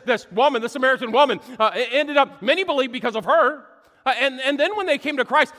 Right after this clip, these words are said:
many more believed because of him. Uh, y-, you wanna know how many people believed in Christ because of the disciples? They were in the exact same town looking for lunch. Uh, they were in the exact same town, talking to the exact same people,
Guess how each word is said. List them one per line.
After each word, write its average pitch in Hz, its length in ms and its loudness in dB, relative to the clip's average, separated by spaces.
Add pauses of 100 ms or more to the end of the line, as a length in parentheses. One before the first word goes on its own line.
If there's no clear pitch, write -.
many 339 320 0
more 320 320 2
believed 269 380 -2
because 254 240 -2
of 226 100 0
him. 294 520 0 (420)
Uh, 160 280 -10
y-, - 20 -20
you 196 340 -14
wanna 330 180 -8
know 240 220 -4
how 220 160 -8
many 208 240 -12
people 208 360 -12
believed 170 400 -14
in 170 140 -10
Christ 165 460 -12
because 165 260 -16
of 143 60 -20
the 143 80 -14
disciples? 139 720 -20 (720)
They 220 180 -4
were 311 200 -2
in 254 260 -6
the 240 140 -8
exact 196 420 -6
same 208 300 -10
town 202 460 -10
looking 190 280 -12
for 185 160 -12
lunch. 190 340 -16 (800)
Uh, - 120 -6
they 269 180 4
were 349 160 4
in 311 300 0
the 285 100 -2
exact 240 400 -4
same 262 260 -10
town, 262 380 -2
talking 262 340 -2
to 247 60 -10
the 233 140 -4
exact 226 400 -2
same 254 260 -6
people, 247 500 -2